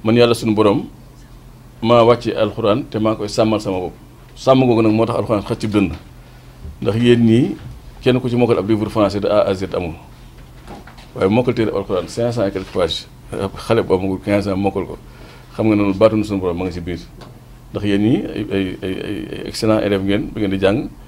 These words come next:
ba ci ministre yi fi nekk ak président yi, kenn ku ci mokkalu téere, téere français, téere géographie wala grammaire wala anglais amul. Donc xam nga loolu, euh, kéemtaan suñu borom la subhanahu wa taala.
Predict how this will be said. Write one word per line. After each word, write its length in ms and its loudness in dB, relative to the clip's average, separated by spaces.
ba 60 -4
ci 80 -4
ministre 300 4
yi 60 2
fi 80 0
nekk 140 2
ak 60 -4
président 260 0
yi, 80 0
kenn 160 0
ku 80 -4
ci 60 -2
mokkalu 280 2
téere, 260 4
téere 220 4
français, 360 2
téere 200 2
géographie 500 4
wala 140 0
grammaire 460 2
wala 340 -2
anglais 240 0
amul. 240 0
Donc 140 -4
xam 100 4
nga 80 4
loolu, 340 4
euh, 200 2
kéemtaan 380 4
suñu 180 -2
borom 220 4
la 60 0
subhanahu 320 -2
wa 60 -2
taala. 280 -2